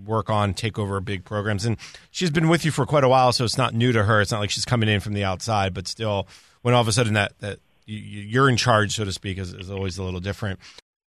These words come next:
Matt, let's take a quick break. My guest is Matt Goodrich, the former director of FedRAMP and the current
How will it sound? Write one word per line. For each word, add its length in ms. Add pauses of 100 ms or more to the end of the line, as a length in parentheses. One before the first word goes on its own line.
(160)
Matt, 240
let's 160
take 100
a 60
quick 240
break. 240 (180)
My 160
guest 320
is 160
Matt 220
Goodrich, 520 (360)
the 80
former 260
director 360
of 180
FedRAMP 500 (100)
and 160
the 80
current 400